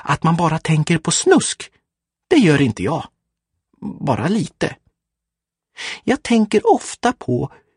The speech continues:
hur fiskar kan veta vad som är mat och vad som är damm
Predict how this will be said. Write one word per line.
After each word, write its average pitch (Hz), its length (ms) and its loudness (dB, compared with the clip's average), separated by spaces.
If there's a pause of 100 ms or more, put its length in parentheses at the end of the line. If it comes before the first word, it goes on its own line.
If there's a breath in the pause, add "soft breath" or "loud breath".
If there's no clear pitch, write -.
hur 214 160 4
fiskar - 680 -2
kan 208 240 0
veta 190 360 2
vad 170 160 0
som 190 160 2
är 196 60 4
mat 202 580 2
och 185 260 0
vad 180 160 2
som 202 140 2
är 214 80 4
damm 170 460 0